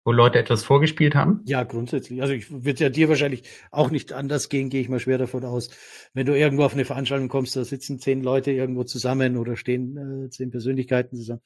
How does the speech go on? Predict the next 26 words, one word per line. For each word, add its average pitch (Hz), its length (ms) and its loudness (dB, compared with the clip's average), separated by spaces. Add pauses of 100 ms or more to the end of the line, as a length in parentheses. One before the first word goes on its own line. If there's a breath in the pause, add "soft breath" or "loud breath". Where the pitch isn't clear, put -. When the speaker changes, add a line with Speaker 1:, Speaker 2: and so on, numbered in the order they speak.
(200 soft breath)
Speaker 2:
Es - 140 -12
gibt - 220 -4 (100)
immer 185 360 8
einen, 135 360 -2 (300 soft breath)
der 131 100 2
sich 127 140 -4
in 131 80 -2
den 123 160 -4
Vordergrund 123 520 -4
schiebt, - 360 -10
der 127 100 -6
sich 127 220 -10
eben 143 200 -4
diese 135 220 -2
Bühne 160 380 4
nimmt 185 560 6 (400 soft breath)
und, 143 360 2
und, 135 360 0
äh, 135 560 2
keinem 143 280 2
anderen 151 340 2
einen 135 200 -2
Raum 143 300 0
lässt. 127 280 -4 (480 soft breath)
Und, 127 720 4
äh, 123 260 2